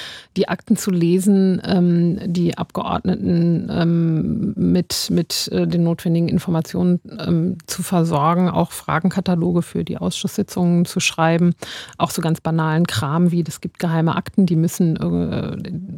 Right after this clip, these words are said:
von, aus der Geheimschutzstelle abgeholt und ins Büro getragen werden. Das, äh, machen dann auch, äh, also wir sind, ich bin die einzige Referentin, dann gibt's aber noch ein paar Mitarbeiter,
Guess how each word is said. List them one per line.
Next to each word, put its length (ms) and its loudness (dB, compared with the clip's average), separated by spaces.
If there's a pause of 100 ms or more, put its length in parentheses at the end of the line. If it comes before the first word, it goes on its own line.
von, 460 0
aus 140 -4
der 100 -2
Geheimschutzstelle 640 0
abgeholt 560 2
und 100 0
ins 140 -2
Büro 260 2
getragen 640 0
werden. 360 0
Das, 220 -8
äh, 40 -6
machen 460 -4
dann 200 -2
auch, 320 -4
äh, 60 -6
also 360 -2
wir 80 0
sind, 240 0
ich 160 -14
bin 160 2
die 120 0
einzige 260 2
Referentin, 460 2
dann 60 0
gibt's 180 -4
aber 100 -2
noch 140 -2
ein 40 -2
paar 160 -2
Mitarbeiter, 540 0